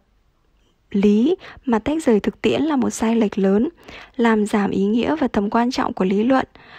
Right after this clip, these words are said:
Lý luận khoa học phải được hình thành trên cơ sở thực tiễn, xuất phát từ thực tiễn bằng con đường tổng kết thực tiễn. Sáu là không nhận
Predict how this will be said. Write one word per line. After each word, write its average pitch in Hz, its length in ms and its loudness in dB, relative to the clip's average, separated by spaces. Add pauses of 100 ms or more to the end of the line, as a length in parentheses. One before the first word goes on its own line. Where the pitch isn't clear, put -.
(180)
Lý 240 140 4
luận 285 220 2
khoa 277 200 -2
học 226 140 0
phải 196 180 -2
được 196 100 0
hình 214 240 0
thành 208 280 0
trên 254 180 -2
cơ 254 140 -2
sở 220 220 -2
thực - 220 -6
tiễn, 269 260 0 (380)
xuất - 240 -2
phát 320 320 -4 (140)
từ 220 180 4
thực 196 240 -4
tiễn 294 300 -2 (160)
bằng 220 240 0
con 254 220 0
đường 214 200 2
tổng 202 220 -2
kết 269 180 -2
thực 247 200 -4
tiễn. 320 260 -2 (960)
Sáu 208 320 0
là 254 280 0 (460)
không 285 500 -2
nhận 269 260 0